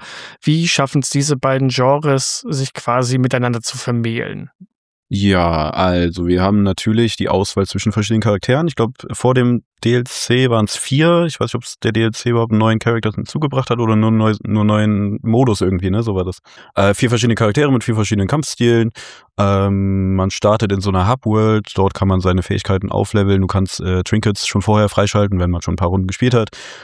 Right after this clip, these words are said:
Speaker 2: Äh, und dann startet man wie immer, wie bei einem Roguelite übrig, äh, in die Welt und kann dann so, ich, ich, ich hab's Level genannt, aber es sind eigentlich so Bildschirme wie beim Beat'em Up üblich.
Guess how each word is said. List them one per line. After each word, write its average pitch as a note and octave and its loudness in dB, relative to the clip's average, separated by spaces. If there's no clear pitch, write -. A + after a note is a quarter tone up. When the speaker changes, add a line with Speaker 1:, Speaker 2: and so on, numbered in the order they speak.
Speaker 2:
Äh, G2 4
und G2 2
dann G2 2
startet G2+ 0
man F#2+ 2
wie A#2 2
immer, G2 2
wie F#2+ -2
bei F2+ 0
einem F2+ 0
Roguelite F#2 -2
übrig, F#2+ -4
äh, F2+ -2
in F2+ -2
die F2+ 0
Welt B2 0
und G2 -2
kann G2+ 0
dann F#2+ 2
so, F2+ 0
ich, F2+ -6
ich, G2 -6
ich G#2 -4
hab's A#2 -2
Level A2+ 2
genannt, F#2 2
aber F#2 2
es F#2 -2
sind G2+ -2
eigentlich G2 2
so F#2 -4
Bildschirme G2 0
wie F#2+ 0
beim F#2 0
Beat'em F2+ -2
Up F2 -4
üblich. B2+ 0